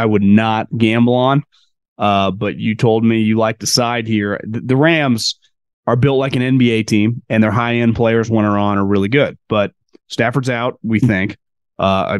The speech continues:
I, I would imagine we might not see him again. Aaron Donald is legitimately out, and obviously Cooper Kupp is on injured reserve. So those are, you know, I mean, Cooper Kupp and Aaron Donald are two of the better players in the N F L,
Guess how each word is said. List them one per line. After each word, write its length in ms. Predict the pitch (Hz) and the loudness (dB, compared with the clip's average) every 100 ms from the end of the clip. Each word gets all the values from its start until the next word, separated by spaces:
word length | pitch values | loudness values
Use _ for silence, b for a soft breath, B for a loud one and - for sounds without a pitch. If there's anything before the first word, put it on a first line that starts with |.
| - | -4
I, 40 | |
I 60 | 104 | -2
would 120 | 104 | 0
imagine 260 | 101 101 101 | -2 -2 2
we 120 | 139 | 2
might 140 | 104 | 2
not 140 | 90 90 | -2 -2
see 120 | 107 | -2
him 100 | 98 | -2
again. 380 | 107 101 95 110 | -2 -2 -2 -2
Aaron 260 | 123 135 123 | -2 0 0
Donald 280 | 123 110 107 | 0 -2 -2
is 140 | 104 | -2
legitimately 640 | 101 101 131 120 92 95 92 | -2 0 2 2 0 0 -2
out, 240 | 92 107 | -2 -2
and 160 | 110 107 | -2 -2
obviously 280 | 104 101 104 | -2 -2 0
Cooper 280 | 117 104 - | 0 0 -2
Kupp 260 | 117 101 | -2 -2
is 80 | 101 | -2
on 180 | 101 92 | -2 0
injured 320 | 107 98 95 | -2 -2 -6
reserve. 480 | 101 104 110 90 - | -4 0 0 0 -2
So 280 | 107 92 95 | -4 -2 -2
those 240 | 107 101 | -2 -2
are, 240 | 95 95 b b b _ _ _ | -4 -6 b b b _ _ _
you 100 | 123 | 0
know, 60 | 98 | 0
I 20 | |
mean, 140 | 95 | 0
Cooper 240 | 156 135 - | -2 -2 -4
Kupp 240 | 127 104 | -6 -4
and 80 | 101 | -2
Aaron 140 | 95 | -2
Donald 280 | 104 101 90 | -2 -2 -4
are 80 | 92 | -2
two 180 | - 104 | 2 2
of 40 | |
the 80 | 92 | 2
better 200 | 98 90 | -2 -4
players 380 | - 101 95 92 | -4 -4 -2 -4
in 80 | |
the 180 | 82 76 | -4 -4
N 80 | 92 | -4
F 140 | 90 | 0
L, 340 | 113 104 85 | 0 0 -2